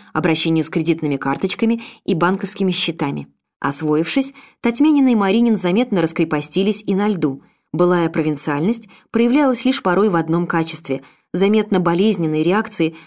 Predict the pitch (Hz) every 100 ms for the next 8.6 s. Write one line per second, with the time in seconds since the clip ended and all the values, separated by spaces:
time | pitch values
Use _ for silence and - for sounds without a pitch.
0 | - 220 247 247 262 180 170 196 185 180
1 | - 185 185 170 165 156 - 156 143 127
2 | _ _ _ _ - 156 147 - 220 208
3 | - - _ _ - 196 233 220 220 190
4 | 190 214 214 180 160 196 170 160 160 160
5 | 185 180 196 160 160 165 165 - 185 175
6 | 160 - _ 147 170 175 165 170 165 160
7 | 175 170 147 165 185 185 - 135 147 139
8 | 156 175 247 - 175